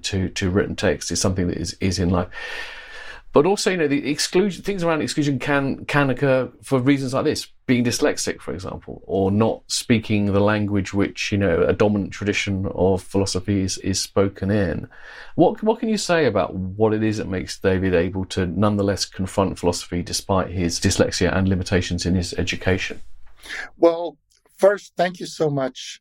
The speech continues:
Speaker 2: uh, for asking that question. Full disclosure, I'm dyslexic too.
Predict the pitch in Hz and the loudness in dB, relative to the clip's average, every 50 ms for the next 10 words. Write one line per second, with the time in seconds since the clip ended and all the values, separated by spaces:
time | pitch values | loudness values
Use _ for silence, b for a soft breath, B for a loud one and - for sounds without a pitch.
0 | _ - 113 113 113 110 104 - - 131 - 110 113 110 - - - 113 101 95 | _ -8 -4 -4 -2 -4 -4 -4 -6 -2 0 0 0 0 -2 -4 -10 -8 -6 -4
1 | 107 104 101 - - - 110 101 95 - - _ - 107 95 98 107 - B B | -4 -4 -4 -6 -6 -2 -2 -2 -2 -4 -14 _ -10 -10 -8 -8 -10 -14 B B
2 | B B B B _ - 196 196 202 - - - 175 160 147 143 143 143 - - | B B B B _ 4 4 4 4 -2 -2 0 2 2 2 2 0 -4 0 2
3 | 156 160 160 156 156 - - 131 131 - - 143 139 - - 220 180 - - | 2 2 2 -2 -6 -4 -4 -4 -4 -4 -10 -16 -12 -4 -2 -2 -2 -2 -4